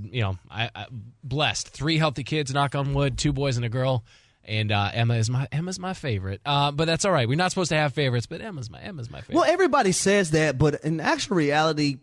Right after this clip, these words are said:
Speaker 2: you know,
Speaker 1: Yeah.
Speaker 2: parents do have favorites.
Speaker 1: Yeah, well, you have your most challenging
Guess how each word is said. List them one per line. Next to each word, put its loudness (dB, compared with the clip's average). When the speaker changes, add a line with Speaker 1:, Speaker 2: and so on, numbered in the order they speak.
Speaker 2:
you -20
know, -10
Speaker 1:
Yeah. 2
Speaker 2:
parents -2
do 6
have 2
favorites. -2
Speaker 1:
Yeah, -2
well, -2
you -2
have -2
your -4
most -2
challenging -2